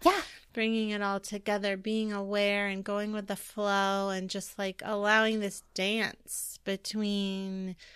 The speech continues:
Speaker 2: feelings in the other world and this world, and allowing it all to be and doing it joyfully, or, uh, you know, as much as you can. <laughs>
Speaker 1: Yeah, and the, the letting go, too, that we're talking about is that
Speaker 2: Yes.
Speaker 1: aligning with that divine flow.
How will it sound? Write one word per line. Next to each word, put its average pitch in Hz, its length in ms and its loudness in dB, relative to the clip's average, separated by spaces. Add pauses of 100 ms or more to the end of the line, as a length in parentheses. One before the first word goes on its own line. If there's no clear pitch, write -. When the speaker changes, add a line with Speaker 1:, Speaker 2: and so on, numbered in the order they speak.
(280)
Speaker 2:
feelings 254 600 2
in 202 220 -4
the 196 200 -4
other 247 360 -2
world 208 400 -2
and 202 260 -4
this 254 300 -6
world, 196 420 0
and 185 160 -2
allowing 185 520 -2
it 185 100 -6
all 180 160 -4
to 185 120 -4
be 240 520 -2
and 185 160 -4
doing 180 340 -8
it - 140 -12
joyfully, 190 880 -8
or, 165 260 -10 (300)
uh, 190 80 -8 (160)
you 185 200 -12
know, - 80 -14 (200)
as 196 160 -16
much - 200 -14
as - 120 -20
you - 220 -18
can. 269 280 0
<laughs> 208 160 4
Speaker 1:
Yeah, 302 440 8
and 285 140 10
the, 285 160 10
the 269 160 8
letting 262 340 6
go, 240 460 10
too, 226 220 0
that 196 120 4
we're - 100 4
talking 190 320 0
about 185 220 2
is 226 140 8
that 208 280 10
Speaker 2:
Yes. 202 100 6
Speaker 1:
aligning 208 640 4
with 202 260 2
that 185 300 6
divine 190 420 0
flow. 175 580 0